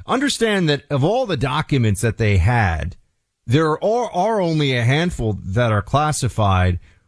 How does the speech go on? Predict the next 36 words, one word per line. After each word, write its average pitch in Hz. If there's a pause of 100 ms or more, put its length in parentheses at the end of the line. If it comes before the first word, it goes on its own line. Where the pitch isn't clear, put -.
(120)
which 147
makes 185
people 147
think, 156 (100)
I 98
believe 101
understandably, 95 (440)
they 143
were 147
looking 240
for 170
something 110
when 120
they 131
were 120
moving. 127 (200)
You 196
would 285
have 180
to 143
stop 156 (480)
and, 127
and 120
get, 147
now, 117
maybe 226
not 180
in 139
the 135
garage, 101 (520)
'cause, 170
you 202
know, 156
they're 190
by 247
the, 196